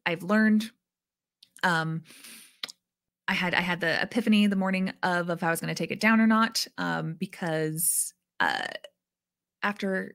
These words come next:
keeping it up for a couple days, um, Forrest from the channel, who's an ex-Mormon who runs Latter-day Skeptic, he and I had a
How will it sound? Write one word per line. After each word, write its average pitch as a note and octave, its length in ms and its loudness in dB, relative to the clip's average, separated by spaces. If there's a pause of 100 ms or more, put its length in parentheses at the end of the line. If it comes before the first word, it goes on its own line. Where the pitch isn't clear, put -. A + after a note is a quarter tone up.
keeping G3 240 -4
it F3 60 -2
up - 120 -6
for F#3+ 60 -4
a F3+ 60 -2
couple F3+ 200 -4
days, D#3+ 440 0 (720)
um, E3 200 -2
Forrest B3+ 640 0
from F3 640 0 (480)
the G#3 100 -2
channel, F#3 640 0
who's F#3+ 140 0
an - 80 -4
ex-Mormon E3+ 680 0
who F#3 160 0
runs E3 400 0
Latter-day E3 300 2
Skeptic, D#3+ 640 -2 (340)
he B3 1000 2
and A#3+ 140 10
I F#3+ 140 12
had F#3 340 6
a E3+ 220 6